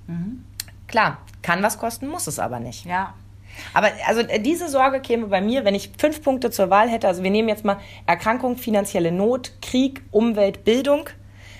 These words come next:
Speaker 2: dann käme die finanzielle Not bei mir, glaub ich, ganz an letzter Stelle in meiner Wahrnehmung. Also bei mir ist es die, die Erkrankung,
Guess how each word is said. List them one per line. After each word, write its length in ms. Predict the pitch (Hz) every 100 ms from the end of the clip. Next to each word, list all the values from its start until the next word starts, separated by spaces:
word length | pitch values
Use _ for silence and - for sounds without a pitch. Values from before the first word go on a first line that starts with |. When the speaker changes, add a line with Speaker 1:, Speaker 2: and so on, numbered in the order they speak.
| -
Speaker 2:
dann 160 | - 196
käme 260 | 202 226 226
die 80 | 196
finanzielle 500 | 233 214 208 190 185
Not 300 | 190 220 -
bei 120 | 185
mir, 200 | 185 190
glaub 220 | 175 170
ich, 120 | 175
ganz 280 | - 170 185
an 140 | - 160
letzter 300 | 151 - 151
Stelle 320 | - 131 135 -
in 100 | 151
meiner 300 | 139 139 131
Wahrnehmung. 440 | 139 143 143 156
Also 160 | - 170
bei 120 | 175 190
mir 140 | 214
ist 100 | 214
es 160 | 202 -
die, 220 | 190 160
die 180 | - 175
Erkrankung, 760 | 156 - 208 269 285 269